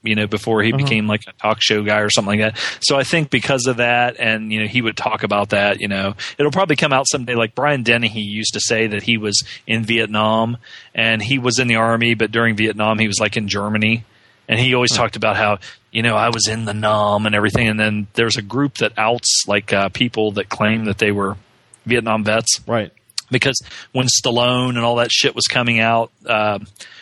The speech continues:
Speaker 1: Rambo, and it was cool to be a Vietnam vet, a lot of people said,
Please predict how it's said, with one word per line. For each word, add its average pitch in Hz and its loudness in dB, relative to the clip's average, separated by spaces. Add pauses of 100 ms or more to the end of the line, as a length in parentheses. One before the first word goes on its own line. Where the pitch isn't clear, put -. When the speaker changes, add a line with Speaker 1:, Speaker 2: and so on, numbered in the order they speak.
(100)
Speaker 1:
Rambo, 123 2
and 117 0
it 113 -4
was 107 -2
cool 143 2
to 127 -6
be 117 2
a 113 4
Vietnam 113 0
vet, 120 0
a 107 2
lot 107 4
of 104 -4
people 113 -2
said, 101 0